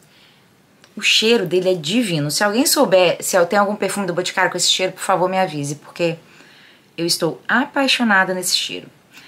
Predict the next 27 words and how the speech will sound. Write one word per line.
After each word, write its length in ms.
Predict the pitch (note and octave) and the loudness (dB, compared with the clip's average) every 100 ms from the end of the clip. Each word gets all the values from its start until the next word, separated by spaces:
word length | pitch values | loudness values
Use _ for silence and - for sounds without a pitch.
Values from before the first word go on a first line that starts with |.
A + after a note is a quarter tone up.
| - - - - - | -20 -20 -20 -16 -2
Aí 220 | B3+ D#4+ | 2 4
eu 140 | C#4 | 4
usei 260 | C4 A3+ A3+ | 4 6 6
ele 140 | A3 | 4
junto 200 | G#3+ A3 | 0 -4
com 100 | - | 0
a 80 | C4 | 2
base 560 | G#3+ G3 G#3 A#3 G#3+ F#3 | 2 4 6 4 2 2
da 100 | F#3 | 2
mesma 320 | F#3+ G3+ A#3 | 2 2 2
linha. 380 | A3+ A3 G#3+ D#3+ | 4 2 2 2
Tem 160 | F3+ | -2
resenha 360 | F#3+ G#3+ G3 G#3 | -2 0 2 0
aqui 200 | G3 G3 | 0 -2
completa 560 | G3 G3 F3+ F#3 F#3+ E3 | -2 2 4 4 2 -2
dos 160 | E3 | -4
dois 200 | D3+ F#3 | -2 -2
produtos, 540 | - G#3+ E3 C3 - - | -2 -4 -2 -6 -6 -4
tá? 260 | C#3+ C#3 - - - | -2 -2 -4 -18 -6
Eu 100 | E3 | -2
fui 220 | G3+ C4 C4+ - | 2 2 2 -2
a 100 | F3+ | -2
São 220 | F3 E3 | 0 0
Paulo 320 | E3 D3+ C#3+ - _ | 2 0 0 -6 _
pra 140 | - D#3 | -4 -2
viajar 640 | C#3+ - - G3 G3 - G#3 | 2 2 4 4 4 0 -4
e 400 | G#3 G#3+ G#3+ | -2 0 0